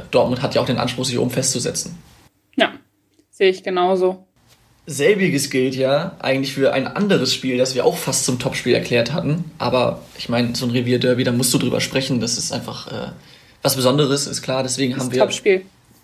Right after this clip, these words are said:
Speaker 1: Genau, haben wir Bayern gegen Frankfurt eben nicht zum Topspiel gemacht. Ähm, ja, was, was denkst du da? Wer hat da die Nase vorn?
Speaker 2: Bayern muss die Nase vorn haben. Also, die haben jetzt zuletzt auch nicht so gute Erfahrungen gegen Frankfurt gemacht, aber sie sind ja jetzt auch nicht Tabellenführer momentan,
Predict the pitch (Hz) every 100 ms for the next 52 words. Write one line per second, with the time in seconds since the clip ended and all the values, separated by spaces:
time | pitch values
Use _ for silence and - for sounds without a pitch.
0 | - 135 135 135 156 - - 135 135 135
1 | 139 135 147 143 127 - 135 143 127 127
2 | 131 165 170 131 123 117 - 123 123 120
3 | 151 - - - - - - - - -
4 | _ 131 127 123 120 120 117 - _ -
5 | 156 135 - 135 - 147 147 151 151 143
6 | 147 131 131 135 127 120 117 117 117 120
7 | - - _ _ _ _ _ _ _ _
8 | _ - 254 233 220 220 220 233 214 208
9 | 202 202 202 202 196 196 185 196 202 208
10 | - _ - 262 277 285 269 269 254 277
11 | 285 208 226 285 294 285 285 269 254 254
12 | 233 226 - 220 247 208 208 208 208 -
13 | 196 202 214 240 240 214 208 202 - 202
14 | - 226 233 - 208 220 247 208 190 185
15 | 185 190 196 190 226